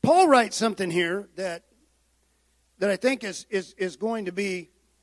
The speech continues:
just absolutely diametrically opposed to that. The twenty-third verse of the first chapter.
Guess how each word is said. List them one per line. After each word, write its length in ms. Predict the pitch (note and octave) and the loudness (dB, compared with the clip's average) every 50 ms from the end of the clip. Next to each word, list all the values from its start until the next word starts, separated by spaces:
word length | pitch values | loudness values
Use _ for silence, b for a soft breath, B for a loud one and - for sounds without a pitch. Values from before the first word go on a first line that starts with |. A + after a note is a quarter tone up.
| _ _ _ _ _ _ _ _ _ _ _ _ _ _ _ _ _ | _ _ _ _ _ _ _ _ _ _ _ _ _ _ _ _ _
just 260 | - G#3 A3+ - - - | -6 -6 -6 -6 -8 -6
absolutely 720 | A3+ A#3+ B3+ C4+ - - A3+ A#3 A3+ A3 G3 G3+ G3+ F#3 F3 | -6 -6 -6 -6 -6 -6 -2 0 0 0 0 -2 -4 -4 -4
diametrically 800 | D#3 G3 G3 F#3+ F#3 F3+ F#3+ G#3 F#3+ - E3 D#3+ - F#3+ F#3+ F3+ | -4 -4 -2 -2 -2 0 -2 -2 -4 -6 -10 -12 -6 -4 -2 -2
opposed 680 | D#3 - _ - - C#4 C#4 A#3 F#3 F3 D3+ - - | -4 -4 _ -2 2 2 2 2 2 -2 -8 -12 -12
to 100 | - D#3 | -12 -10
that. 340 | D3 C#3+ C#3+ D#3+ G#3 - - | -6 -6 -6 -6 -8 -10 -16
The 40 | E3 | -20
twenty-third 600 | - - A#3 C#4 D#4 E4+ D4+ - C4 A#3+ A#3+ A3 | -10 -4 -2 0 0 0 0 2 2 2 2 2
verse 400 | F3 G#3 A3 A3+ A#3 A3+ - - _ _ _ _ _ _ _ _ _ _ _ _ _ _ _ _ _ _ _ _ _ _ _ _ _ - | 0 0 2 2 2 0 -4 -12 _ _ _ _ _ _ _ _ _ _ _ _ _ _ _ _ _ _ _ _ _ _ _ _ _ 2
of 160 | G#3+ G3 F3 | 2 2 2
the 80 | F#3+ | 0
first 400 | F3+ - A#3+ B3+ B3+ G#3 - - | -2 4 6 6 6 6 4 -2
chapter. 520 | - G#3+ G3 F#3+ F#3+ - - E3 D#3+ D3+ | -4 -4 -4 -4 -6 -8 -10 -12 -12 -12